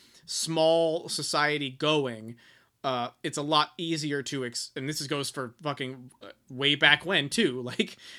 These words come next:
you know, uh, when, when humans were hunting and gathering, it's, I've got to imagine, maybe not with this, these specific kind of terminology,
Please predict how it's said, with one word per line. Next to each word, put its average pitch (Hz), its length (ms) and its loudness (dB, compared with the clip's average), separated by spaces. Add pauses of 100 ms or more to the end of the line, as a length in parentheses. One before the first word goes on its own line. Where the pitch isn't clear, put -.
(220)
you 139 140 -4
know, 127 240 0
uh, 127 160 -4
when, 135 220 -6
when 143 180 -4
humans 156 320 0
were 143 80 -4
hunting 139 340 -2
and 135 80 -6
gathering, 135 480 0 (1040)
it's, 139 260 -8 (1040)
I've - 180 -16
got 151 160 6
to 170 60 0
imagine, 156 280 2
maybe 180 160 4
not 170 140 4
with 156 120 0
this, 156 200 -2
these 151 200 -2
specific 147 380 -6
kind 139 180 -2
of 120 100 -14
terminology, 143 720 -4